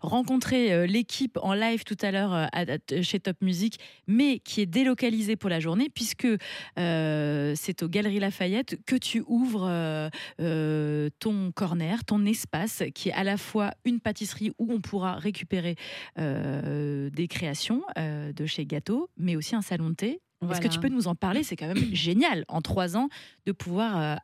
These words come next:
Speaker 1: avoir
Speaker 3: cas, c'est
Speaker 1: une
Speaker 3: une... belle reconnaissance. On aurait pu
Speaker 2: Oui.
Speaker 3: choisir, euh,
Speaker 2: <laughs> Alors,
Speaker 1: un
Speaker 2: c'est
Speaker 1: deuxième
Speaker 2: vrai que,
Speaker 1: espace.
Speaker 2: euh, pour moi, c'est, euh, c'est vraiment une, une belle aventure là, qui se...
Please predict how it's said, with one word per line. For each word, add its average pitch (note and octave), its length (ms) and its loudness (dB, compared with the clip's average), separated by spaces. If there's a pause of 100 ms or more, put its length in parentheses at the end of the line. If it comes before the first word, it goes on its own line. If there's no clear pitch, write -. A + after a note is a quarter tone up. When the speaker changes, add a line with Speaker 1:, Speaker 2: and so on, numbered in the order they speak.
Speaker 1:
avoir F3 160 2
Speaker 3:
cas, F#3+ 60 6
c'est F3 60 6
Speaker 1:
une E3 60 4
Speaker 3:
une... D#3+ 40 2
belle G3 140 4
reconnaissance. D#3 580 0
On A#2+ 60 0
aurait C3 140 2
pu F3+ 100 -2
Speaker 2:
Oui. F3+ 60 0
Speaker 3:
choisir, D#3 500 0
euh, B2 240 0 (200)
Speaker 2:
<laughs> F#3 640 -6
Alors, E3+ 160 -4
Speaker 1:
un G3+ 100 2
Speaker 2:
c'est G#3 60 4
Speaker 1:
deuxième G#3 260 4
Speaker 2:
vrai G3+ 80 2
que, F#3 60 -2
Speaker 1:
espace. F#3 320 0
Speaker 2:
euh, F3 100 -4 (560)
pour F3 80 -6
moi, F#3 160 -2
c'est, E3+ 300 -8
euh, D3+ 560 -8
c'est - 140 -10
vraiment E3+ 260 -4
une, F#3 160 -2 (180)
une D#3+ 200 -4
belle F#3+ 160 -4
aventure F#3+ 520 -6
là, F3 140 -4
qui - 180 -14
se... D#3+ 680 -10